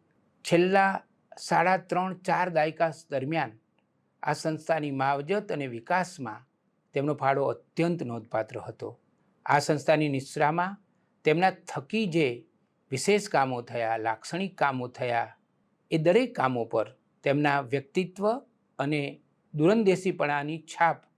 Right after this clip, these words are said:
સ્પષ્ટ રીતે દેખાઈ આવે છે. કથક નૃત્ય શૈલીની બાબતમાં તેમના સર્વાંગીણ અને અભિનવ દ્રષ્ટિકોણને લીધે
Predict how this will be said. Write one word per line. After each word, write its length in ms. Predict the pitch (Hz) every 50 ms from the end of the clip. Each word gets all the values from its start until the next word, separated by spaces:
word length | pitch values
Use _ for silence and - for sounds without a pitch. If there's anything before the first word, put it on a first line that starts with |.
| _ _ _
સ્પષ્ટ 600 | - - - - - _ - 190 214 208 - 180
રીતે 260 | 156 - 127 147 160
દેખાઈ 380 | 151 127 113 - - 123 113 107
આવે 220 | 107 107 104 104
છે. 200 | 104 - - - - _ _ _ _ _ _ _ _
કથક 400 | - 156 143 - - 185 180 175 180 - - -
નૃત્ય 360 | 156 139 151 147 - - 175
શૈલીની 360 | 156 - 160 160 160 165 165
બાબતમાં 600 | 160 151 135 139 156 185 180 - 165 120 110 113 _ _ _ _ _ _ _ _
તેમના 400 | - 151 156 170 175 175 185 190 190 196 - _ _ _ _ _ _ _ _ -
સર્વાંગીણ 760 | - - 170 160 160 160 180 220 247 262 247 214 180 139 117 - - - _ _ _ _ _ _ _
અને 200 | - 151 170 180 190 196 190 - _ _ _ _ _ _ _ _ _ _ -
અભિનવ 340 | 151 143 180 202 226 262
દ્રષ્ટિકોણને 680 | 240 180 175 165 160 - - 240 226 214 202 196 190 180
લીધે 300 | 165 180 180 175 220 160